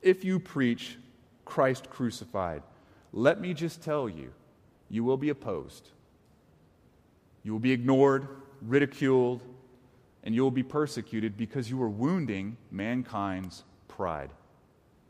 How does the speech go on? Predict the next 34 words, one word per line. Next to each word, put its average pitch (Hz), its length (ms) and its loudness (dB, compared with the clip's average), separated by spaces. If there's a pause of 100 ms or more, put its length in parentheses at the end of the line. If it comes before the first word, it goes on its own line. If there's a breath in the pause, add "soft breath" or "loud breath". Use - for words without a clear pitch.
(280)
You're 110 140 -4
wounding 113 400 -4
it. 65 140 -14 (1500)
I - 60 -4
mean, 139 120 2
just 170 180 -2
as 127 100 -6
a - 20 -8
sidebar, 107 800 -2 (140)
real 143 140 -2
quickly, 156 440 -4 (100)
how 156 220 0
are 180 60 0
you 160 120 -2
doing 131 300 -4
with 82 160 -10
that? - 240 -6 (1500)
Whenever 156 320 0
you 180 220 0
preach 143 540 -2 (1000)
the 131 100 -2
gospel 123 720 2 (240)
to 147 100 -2
the 127 100 0
saved 202 380 4
or 202 80 2
to 196 140 -2
the 185 100 4
lost, 156 320 4
'cause 107 120 -8
we 117 100 -2
believe 123 260 0
in 160 80 -4
both. 151 340 2